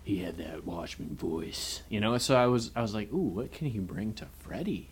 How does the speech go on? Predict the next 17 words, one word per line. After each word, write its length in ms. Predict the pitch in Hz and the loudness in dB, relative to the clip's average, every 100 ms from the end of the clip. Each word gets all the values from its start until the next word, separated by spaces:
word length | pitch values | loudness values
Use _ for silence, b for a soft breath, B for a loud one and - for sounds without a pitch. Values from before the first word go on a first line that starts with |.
| - | -4
I 140 | 101 | 2
know, 220 | 117 131 | 6 6
I 120 | 123 123 | 8 8
know, 100 | 135 | 8
and 120 | 127 | 6
they 80 | 131 | 6
wanted 320 | 139 143 135 | 8 8 6
to 80 | 120 | 6
make 260 | 120 120 | 4 4
it 80 | 117 | 4
more 220 | 107 110 | 4 2
serious 580 | 104 - 107 113 123 123 | 0 2 4 4 2 2
again, 380 | 127 123 127 127 | 0 2 2 2
not 320 | 101 95 98 | 0 -2 -2
goofy 340 | 92 101 101 110 | 0 0 2 0
Freddy 400 | - 107 110 110 | 2 2 4 2
anymore, 520 | 113 113 117 127 | 4 4 4 2